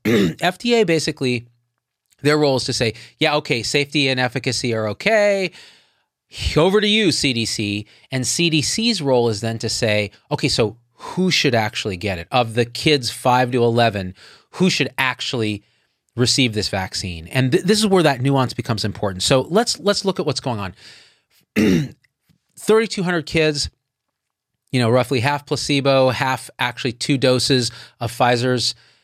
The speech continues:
vaccine at one-third the adult dose. Now, this is interesting because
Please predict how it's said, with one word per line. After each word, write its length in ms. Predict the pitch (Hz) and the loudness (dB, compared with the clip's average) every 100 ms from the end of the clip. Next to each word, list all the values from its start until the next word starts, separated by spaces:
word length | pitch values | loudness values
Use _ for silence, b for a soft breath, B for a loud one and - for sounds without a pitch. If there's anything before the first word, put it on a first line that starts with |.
| b | b
vaccine 460 | - 127 - 135 131 - | -2 -2 -2 -6 -4 -2
at 240 | 127 - | -2 -4
one-third 1080 | 117 127 180 180 - - 156 147 143 135 135 _ _ _ _ | -6 -2 0 0 -4 0 2 4 2 -2 -6 _ _ _ _
the 200 | 110 123 | 0 2
adult 320 | 117 110 101 | 4 2 0
dose. 400 | 101 92 80 - - _ - | -4 -6 -6 -10 -10 _ 0
Now, 80 | |
this 160 | 190 220 | 2 2
is 100 | 180 | 0
interesting 360 | 180 151 135 113 | 0 -2 -2 -2
because 320 | - 123 | 0 -2